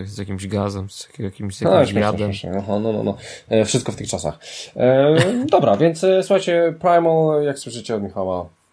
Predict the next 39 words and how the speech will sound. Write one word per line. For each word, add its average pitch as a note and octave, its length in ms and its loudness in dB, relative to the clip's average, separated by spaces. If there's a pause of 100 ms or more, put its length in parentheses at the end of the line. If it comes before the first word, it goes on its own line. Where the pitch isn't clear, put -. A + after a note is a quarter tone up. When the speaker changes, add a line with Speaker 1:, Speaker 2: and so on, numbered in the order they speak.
(200)
Speaker 2:
średnio. F2+ 360 -2 (540)
E, G#2 720 2
okej, B2 240 -2
dobra, A2 280 2
myślę, D#3 340 -2
że D3 300 4
możemy C3+ 300 0
go B2+ 100 2
zostawić A#2 380 -4
w - 40 -12
spokoju. C3 440 0
Mamy A#2+ 240 2
jeszcze A2+ 260 -2
miliardy A#2 420 2
gier, A2 300 0
a G#2+ 160 0
jak G2+ 180 0
zwykle G2 680 0
mało G#2 220 2
czasu, A#2 320 -2
więc, G#2+ 340 -2
e, A#2+ 40 0 (480)
lećmy. B2+ 540 0 (720)
E, A2 840 -2 (120)
dobra, G3+ 260 4
Michale, B2 280 2
bądź D3+ 280 2
dalej C#3 180 4
przy C3+ 160 -2
mikrofonie, C3 500 0
powiedz, A#2+ 320 -2
jak A#2 140 -2
tam, A2+ 240 -2
e, A2 260 -4
w-, - 160 -18
na A2 100 -6
tym G2+ 160 -10
Pyrkonie F#2 320 -6
było. D#2 260 -8